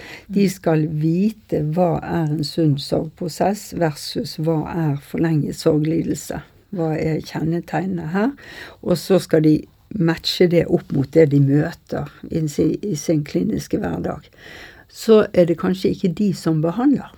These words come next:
Speaker 1: For mye av denne, dette vil være spisskompetanse. Og som behandlere som leger, psykologer,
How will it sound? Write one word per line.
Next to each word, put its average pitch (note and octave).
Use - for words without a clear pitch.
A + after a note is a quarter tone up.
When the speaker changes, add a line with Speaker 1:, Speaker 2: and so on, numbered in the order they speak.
Speaker 1:
For -
mye G3
av D3+
denne, F#3
dette -
vil F3
være D#3+
spisskompetanse. D#3+
Og F3+
som E3+
behandlere F3
som D#3+
leger, F3
psykologer, D#3